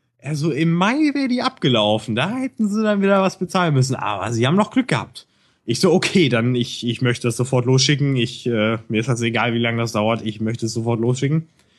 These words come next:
Er so, „Ja, also bei uns ist jetzt ziemlich viel los. Äh, es kann zwei Wochen dauern.“ Ich dann so, „Hm, hm, okay.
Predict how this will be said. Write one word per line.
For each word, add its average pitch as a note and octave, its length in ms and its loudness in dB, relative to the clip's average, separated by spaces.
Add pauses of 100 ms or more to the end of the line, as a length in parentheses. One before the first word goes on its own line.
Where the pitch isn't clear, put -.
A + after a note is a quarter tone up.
(560)
Er B2+ 160 0
so, C3 300 4
„Ja, C3+ 440 0
also A#2+ 240 -4
bei C3 100 0
uns D3+ 260 0
ist D#3+ 120 -2
jetzt D#3 100 -2
ziemlich D#3 220 2
viel F3 120 0
los. F#3 560 2
Äh, B3 460 -4
es - 140 -8
kann F3+ 180 0
zwei F3 220 2
Wochen D3+ 220 2
dauern.“ G2 360 0 (800)
Ich - 80 -20
dann A#2 140 0
so, A2+ 280 2 (400)
„Hm, A2 440 0 (220)
hm, G2 440 -4 (340)
okay. G2+ 380 -2